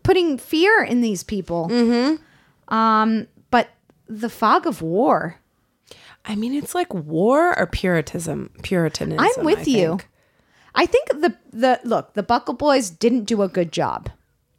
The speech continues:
Speaker 1: Didn't.
Speaker 2: They were bad bads. They were double bads, but, like, they also, they, the, but there were a bunch of bad people. But what was behind the bad behavior,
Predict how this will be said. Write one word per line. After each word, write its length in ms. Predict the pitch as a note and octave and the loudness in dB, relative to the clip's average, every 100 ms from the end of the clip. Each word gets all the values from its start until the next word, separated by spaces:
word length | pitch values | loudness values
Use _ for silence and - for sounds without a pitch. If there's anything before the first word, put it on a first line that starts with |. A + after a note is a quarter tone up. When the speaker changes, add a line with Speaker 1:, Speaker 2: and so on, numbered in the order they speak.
| _ | _
Speaker 1:
Didn't. 420 | D4+ C4+ E3 - - | 0 2 0 -6 0
Speaker 2:
They 120 | A3+ | 2
were 120 | A3 | 4
bad 280 | G3 F3+ F3 | 4 2 2
bads. 360 | D#3+ D3+ C#3 - | -2 -6 -10 -4
They 120 | G#3 | 0
were 100 | G3 | 0
double 260 | F#3+ G#3+ C4 | 2 0 0
bads, 540 | A3+ G#3+ G#3 G#3 F3+ - G3+ | 2 4 4 2 -2 -14 -4
but, 280 | A3 G3+ G3+ | 0 2 0
like, 580 | G3 F#3 F3+ F3 - - _ _ _ _ _ _ E3+ | -2 0 0 -4 -16 -20 _ _ _ _ _ _ -6
they 460 | F3+ G3+ G3+ G#3+ | 0 2 2 0
also, 500 | - G#3 - A3+ A3 | 0 0 0 0 0
they, 180 | G#3 A3+ | 0 -2
the, 220 | A3 A3 | 2 0
but 160 | - G#3 | 0 -4
there 100 | A3 | 0
were 100 | A3 | 0
a 60 | |
bunch 320 | F3 F3 A#3+ C4 | -2 -6 -6 -6
of 140 | D#3+ | -8
bad 280 | - - _ | -12 -16 _
people. 500 | - C3+ - - - - - - | -16 -16 -18 -20 -20 -20 -20 -2
But 160 | A3+ G3+ | -2 2
what 180 | A#3 A3+ | 0 0
was 160 | F#3 | -2
behind 640 | G3+ F3+ - A3+ B3 B3+ G3+ | -4 -6 -4 0 2 2 -2
the 40 | |
bad 560 | E3+ F3+ F3 F3 E3 - F3 | 0 0 2 0 -2 -8 -10
behavior, 920 | E3+ C3+ B3+ F#4 C#4 F#3 E3 E3 F3 | -10 -6 0 0 0 -2 -2 -4 -8